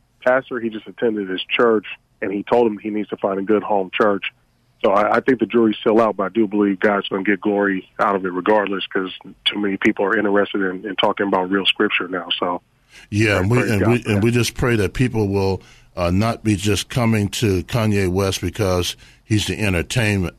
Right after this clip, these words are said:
Speaker 2: entertainer, but coming to, uh, his, uh, message that he, they need to surrender to the Lord, 'cause you never know what people's motives are, but we pray for that as well.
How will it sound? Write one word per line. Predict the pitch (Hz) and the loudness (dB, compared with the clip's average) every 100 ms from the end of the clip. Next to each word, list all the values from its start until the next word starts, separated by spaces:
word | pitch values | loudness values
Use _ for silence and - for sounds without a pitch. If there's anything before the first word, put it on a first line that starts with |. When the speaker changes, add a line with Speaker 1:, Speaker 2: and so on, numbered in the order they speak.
| - | -12
Speaker 2:
entertainer, | - 110 107 87 76 | -4 0 0 0 -2
but | 95 85 82 - _ _ | -2 -2 -2 -8 _ _
coming | - 117 104 101 | -2 0 2 0
to, | - 107 92 90 - | 0 0 2 0 -2
uh, | 85 80 71 64 - 85 | -2 0 -2 -4 -6 -2
his, | 101 - - | -2 -2 -8
uh, | 80 | -6
message | 78 107 113 98 80 - | -2 0 0 -2 -4 -4
that | 90 85 - | -2 -4 -4
he, | 92 | -6
they | 85 92 95 | -4 0 0
need | 92 - | 0 -4
to | |
surrender | 80 90 90 87 | -8 -4 -2 -2
to | 78 95 | -2 -4
the | 73 | -4
Lord, | 80 92 87 78 | -2 0 0 -2
'cause | 80 85 78 - - - | -4 -6 -6 -10 -20 -6
you | 90 | -2
never | 98 107 98 | 0 0 0
know | 95 | 0
what | 92 85 | 0 -2
people's | - 98 85 78 | 0 -2 -2 0
motives | 87 98 90 80 92 | 2 2 2 0 0
are, | 85 80 | -2 0
but | 85 | 0
we | 87 87 | 0 -2
pray | - 101 87 | -2 -2 -2
for | 87 | -2
that | 82 78 | -4 -2
as | 73 | -4
well. | 78 82 69 | -6 -6 -6